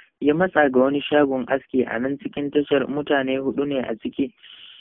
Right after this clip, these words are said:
Ya yi wa mabiyar, na biyar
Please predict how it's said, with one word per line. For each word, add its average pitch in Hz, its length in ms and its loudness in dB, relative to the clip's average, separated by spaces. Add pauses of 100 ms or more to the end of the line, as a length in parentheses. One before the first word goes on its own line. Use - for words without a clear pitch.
(240)
Ya 143 120 6
yi 151 80 10
wa 151 160 8
mabiyar, 135 520 4 (840)
na 143 220 2
biyar 135 400 6